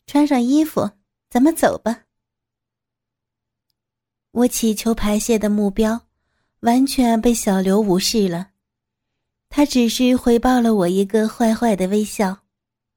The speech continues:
我知道多说无益，打开衣柜准备找衣服。小刘扔给了我一件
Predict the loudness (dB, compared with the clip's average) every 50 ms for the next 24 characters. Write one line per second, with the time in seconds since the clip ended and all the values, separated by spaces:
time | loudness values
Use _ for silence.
0 | _ _ _ _ _ _ _ _ _ _ _ _ _ _ _ _ _ _ _ _
1 | _ _ _ _ _ _ _ _ _ _ _ _ -4 -4 -4 -2 -2 -4 -2 0
2 | 0 0 0 0 -2 -6 _ _ 0 2 2 2 0 0 0 0 0 0 -2 -4
3 | -2 -2 -4 -4 -4 -8 _ _ _ _ _ _ _ _ _ _ _ _ _ _
4 | _ _ _ _ _ _ _ 0 0 0 0 0 0 0 0 2 0 0 2 2
5 | 2 2 2 0 -2 -4 -2 -2 0 0 0 0 0 0 -2 -2 -2 -2 -2 -2
6 | -2 -2 -2 -4 -6 -6 -6 -10 _ _ _ _ _ _ _ _ _ _ _ _
7 | _ _ _ _ _ _ _ _ _ _ _ _ _ _ _ _ _ _ _ _
8 | _ _ _ -4 -2 0 0 2 2 2 2 2 2 2 2 2 2 2 2 2
9 | 2 0 0 0 -2 -2 -2 -4 -4 -4 -6 -6 -6 -8